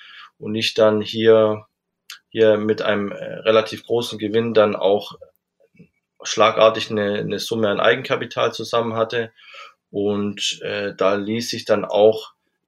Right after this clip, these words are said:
der Vermögensaufbau in Form von Buy-and-Hold-Strategie,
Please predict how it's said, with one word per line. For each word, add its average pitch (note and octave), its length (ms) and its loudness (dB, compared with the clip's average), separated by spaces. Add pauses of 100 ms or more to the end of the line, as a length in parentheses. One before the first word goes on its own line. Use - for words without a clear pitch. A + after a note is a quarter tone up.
(100)
der A2 120 4
Vermögensaufbau A2 1080 0
in G#2+ 100 2
Form G#2 260 -4
von G2+ 300 -10
Buy-and-Hold-Strategie, G#2+ 1900 -2